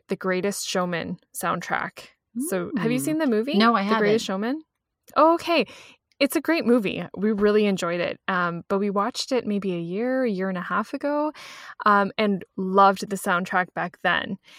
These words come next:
Speaker 1: And I've been looking for something to have on in the background
Speaker 2: Mm-hmm.
Speaker 1: lately, but
Speaker 2: Yeah.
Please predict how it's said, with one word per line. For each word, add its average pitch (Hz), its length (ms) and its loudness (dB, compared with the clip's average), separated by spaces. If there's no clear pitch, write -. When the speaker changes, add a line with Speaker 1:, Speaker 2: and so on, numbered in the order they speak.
Speaker 1:
And 208 360 2
I've 208 100 0
been 220 160 2
looking 269 380 2
for 254 140 -2
something 214 400 -2
to 208 60 -10
have 196 280 -2
on 190 320 0
in 214 160 -2
the 220 80 0
background - 640 0
Speaker 2:
Mm-hmm. - 320 -8
Speaker 1:
lately, 180 500 0
but 196 140 2
Speaker 2:
Yeah. 190 60 -14